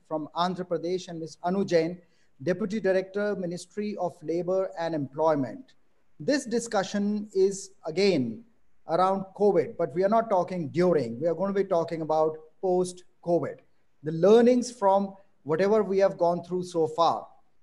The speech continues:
And for most government departments, this transformation already is underway. You know, this is what I have gathered from the discussions since morning, that there is an extreme amount of transformation is happening.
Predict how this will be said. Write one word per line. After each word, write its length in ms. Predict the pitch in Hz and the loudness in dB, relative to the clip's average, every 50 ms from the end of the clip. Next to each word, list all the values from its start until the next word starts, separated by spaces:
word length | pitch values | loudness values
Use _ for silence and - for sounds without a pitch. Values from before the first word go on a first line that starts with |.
| - _ _ - | -20 _ _ -2
And 200 | 190 208 214 208 | 0 0 0 0
for 120 | 214 202 | -2 -2
most 260 | 196 208 240 262 - | 0 0 0 0 2
government 300 | - 214 214 208 214 196 | 2 0 2 2 0 0
departments, 600 | 180 185 185 180 180 180 180 190 202 208 202 - | -2 0 2 2 2 2 2 -2 -4 -6 -6 -8
this 280 | - 151 175 226 220 226 | -8 -6 -4 -4 -4 -4
transformation 720 | - 190 180 180 180 - 180 180 175 175 175 202 196 196 196 - | -6 -6 -6 -6 -6 -8 -8 -6 -6 -6 -6 -6 -8 -8 -8 -4
already 560 | 160 170 175 175 190 190 214 214 226 226 - - - - _ _ _ _ - - - | -2 -2 0 0 -2 -2 -2 -4 -4 -6 -8 -14 -20 -20 _ _ _ _ -20 -6 -2
is 180 | 208 226 214 | -2 0 0
underway. 640 | 220 - 190 185 175 190 185 170 196 202 185 143 113 - | -2 -2 -2 0 2 2 2 2 2 0 0 -2 -2 -4
You 40 | 151 | -2
know, 300 | 160 175 185 180 - - - _ _ _ - | -2 -2 -2 -2 -8 -16 -20 _ _ _ -6
this 200 | 139 185 180 220 | -6 0 2 2
is 160 | 226 - 165 | 0 2 2
what 220 | 165 185 196 196 196 - - - _ _ _ _ _ _ _ | 2 2 2 2 0 -6 -18 -20 _ _ _ _ _ _ _
I 140 | - 170 180 | 0 2 2
have 180 | 185 185 151 127 | 2 0 0 0
gathered 560 | 139 175 175 185 190 202 214 214 202 208 208 - | 2 2 2 4 4 4 4 4 2 0 -4 -2
from 240 | - 190 190 190 196 190 - - - - - 151 156 170 151 139 | 0 0 0 0 -2 -8 -14 -18 -20 -20 -20 -18 -16 -14 -6 -4
the 100 | 175 185 | -4 -4
discussions 760 | 147 139 156 - - - 202 196 196 220 214 208 202 208 - - | -2 -4 -6 -6 -2 -2 -2 0 0 0 -2 -2 -2 -4 -6 -2
since 320 | - 202 196 196 196 - | 0 0 0 0 -2 -6
morning, 500 | 160 151 160 175 190 196 196 208 214 202 | -4 2 4 6 6 6 4 2 0 0
that 180 | - 185 175 - | 0 -2 0 0
there 140 | 185 180 185 | -2 0 0
is 380 | 190 185 175 - - - - - - | 0 -2 -2 -4 -8 -16 -16 -14 -10
an 80 | 175 180 | -8 -8
extreme 480 | 180 180 - - - 254 262 262 233 | -10 -10 -16 -10 -4 -2 0 2 2
amount 320 | 220 202 190 190 190 180 185 | 2 0 0 -2 -2 -4 -6
of 140 | 185 180 - | -8 -6 -4
transformation 640 | 170 170 160 165 - 175 165 165 156 - 170 160 | -4 -4 -4 -6 -10 -10 -10 -10 -10 -10 -10 -10
is 140 | 156 143 - | -10 -10 -8
happening. 380 | 127 139 143 - 123 123 - | -8 -6 -6 -6 -8 -10 -12